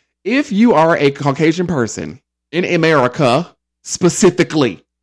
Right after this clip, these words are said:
particularly someone from the South who sings country music, and you get caught out here in these streets using the N-word, the only option for you is to apologize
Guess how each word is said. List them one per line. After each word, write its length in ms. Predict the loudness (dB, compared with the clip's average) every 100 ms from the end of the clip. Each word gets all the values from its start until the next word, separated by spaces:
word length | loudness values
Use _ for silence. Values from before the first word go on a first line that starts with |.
| _ _ _ _ _ _ _ _ _
particularly 640 | -8 -4 -2 0 0 0 0
someone 300 | -2 -4 -2
from 160 | -2
the 100 | -2
South 500 | -4 -2 0 0 -2
who 140 | -2 -4
sings 520 | 0 -2 -2 -6 -12 _ _ _
country 560 | -12 -6 -4 -4 -6 -6
music, 680 | -8 -6 -6 -6 -8 -8 -20 _ _ _ _ _ _ _ _ _ _ -6
and 160 | -4
you 120 | -2
get 180 | 0 -2
caught 240 | 0 -2 0
out 140 | -2
here 160 | -2 -2
in 160 | 0
these 160 | 0 0
streets 240 | -2 0
using 200 | -2 -2
the 120 | -4
N-word, 340 | -2 0 0 0
the 120 | -2 -4
only 520 | -4 0 0 -2 -10 -10
option 420 | -8 -6 -8 -6
for 160 | -6
you 400 | -6 -4 -4 -6 -8
is 160 | -12
to 180 | -10 -12
apologize 880 | -12 -12 -6 -2 -2 -2 -2 -2 -4